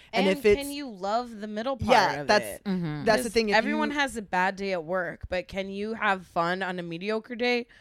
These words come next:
Speaker 2: Or do you have, does it have to be a perfect day for you to not be a piece of shit to your coworker?
Speaker 1: Or even
Speaker 3: Mm-hmm.
Speaker 1: that idea of, like, oh, you want something? Okay, are you willing to do stuff that you don't like doing for it? Because if you're not, then you don't really want it.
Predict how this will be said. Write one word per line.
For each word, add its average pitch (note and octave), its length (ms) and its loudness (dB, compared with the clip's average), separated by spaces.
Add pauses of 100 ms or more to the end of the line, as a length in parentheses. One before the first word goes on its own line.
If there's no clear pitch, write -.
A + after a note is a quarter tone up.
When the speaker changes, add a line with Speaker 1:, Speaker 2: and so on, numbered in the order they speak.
(220)
Speaker 2:
Or G3 180 2
do F#3+ 160 -6
you G#3 200 -6
have, G#3 340 0
does F#3+ 160 -2
it A3+ 80 0
have A3 180 0
to G#3+ 80 -10
be G#3 100 0
a F3+ 60 0
perfect G3 380 -4
day E3+ 240 -2
for F3 140 -10
you F3 120 -4
to E3+ 60 -2
not E3+ 180 -4
be E3 100 -4
a D#3+ 60 -4
piece - 320 -8
of F3 100 -4
shit E3 320 -4
to D#3 60 -10
your C#3+ 140 -10
coworker? C3+ 540 -8
Speaker 1:
Or - 140 2
even - 180 0
Speaker 3:
Mm-hmm. D#4 100 -2
Speaker 1:
that C4+ 160 -2
idea A#3 380 0
of, G3 220 -2
like, F#3+ 440 -4 (160)
oh, G#3 300 6
you F#3+ 180 -2
want F#3 320 2
something? C4+ 600 -4 (100)
Okay, F3+ 480 2 (120)
are F#3 140 4
you F#3 140 0
willing F3+ 380 0
to F#3 120 -4
do E3 240 -2
stuff F3+ 360 0
that F3+ 140 -2
you E3 120 -8
don't E3+ 200 0
like E3 300 0
doing G3+ 500 -4 (100)
for C4+ 360 0
it? D4+ 220 -2 (500)
Because G3+ 300 0
if F#3+ 180 -2
you're F3 100 0
not, G3 360 0 (120)
then E3 140 -2
you D#3 80 -4
don't D3+ 180 -2
really D3 220 -4
want C#3 320 -6
it. - 100 -18